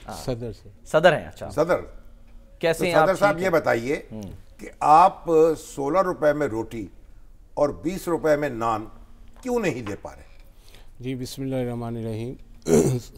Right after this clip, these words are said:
Speaker 2: शामी साहब बहुत शुक्रिया। इसमें सर इशू ये है कि गवर्नमेंट ये कहती है कि जी हमने आटा सस्ता कर दिया।
Speaker 3: ठीक है।
Speaker 2: आटा सस्ता जो है, जब पहले हमारी, ए, इक्कीस सौ रुपये का थैला था, बाईस सौ रुपये का थैला था, अभी कुछ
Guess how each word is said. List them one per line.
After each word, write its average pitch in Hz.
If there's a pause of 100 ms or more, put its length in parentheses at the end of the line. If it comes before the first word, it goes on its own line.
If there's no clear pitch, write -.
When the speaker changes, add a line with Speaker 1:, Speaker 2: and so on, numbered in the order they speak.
(440)
Speaker 2:
शामी 120
साहब 131
बहुत 131
शुक्रिया। 131 (720)
इसमें -
सर 160
इशू 156
ये 123
है 120
कि 135 (180)
गवर्नमेंट 131
ये 143
कहती 131
है 131
कि 135
जी 131
हमने 127
आटा 120
सस्ता -
कर 110
दिया। 92 (120)
Speaker 3:
ठीक 143
है। 110 (600)
Speaker 2:
आटा 135
सस्ता 165
जो 139
है, 139
जब 165
पहले 165
हमारी, 143
ए, 139
इक्कीस -
सौ 190
रुपये 156
का 151
थैला 139
था, 156
बाईस 147
सौ 185
रुपये 160
का 143
थैला 131
था, 151
अभी 156
कुछ 185